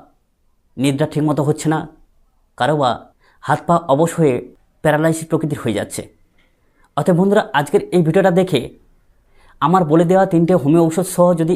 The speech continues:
এই টনিকটা আপনারা সেবন করেন লক্ষণভিত্তিক নিয়ম মেনে, অবশ্যই করে কিন্তু দারুণভাবে আপনার নার্ভের সমস্যাটাকে আপনি সারিয়ে তুলতে পারবেন। অতএব বন্ধুরা, কোন কোন হোমিওপ্যাথি ঔষধ কীভাবে ব্যবহার করবেন, কতদিন ব্যবহার করবেন,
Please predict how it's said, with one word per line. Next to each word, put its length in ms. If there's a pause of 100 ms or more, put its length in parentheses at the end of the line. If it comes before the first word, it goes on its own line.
এই 140
টনিকটা 340
আপনারা 240
সেবন 300
করেন 240 (600)
লক্ষণভিত্তিক 640 (460)
নিয়ম 280
মেনে, 240 (800)
অবশ্যই 380
করে 100
কিন্তু 240
দারুণভাবে 500 (420)
আপনার 240
নার্ভের 300
সমস্যাটাকে 500 (400)
আপনি 160
সারিয়ে 280
তুলতে 180
পারবেন। 300 (1000)
অতএব 200
বন্ধুরা, 320
কোন 160
কোন 180
হোমিওপ্যাথি 340
ঔষধ 320 (1000)
কীভাবে 300
ব্যবহার 320
করবেন, 240
কতদিন 380
ব্যবহার 280
করবেন, 240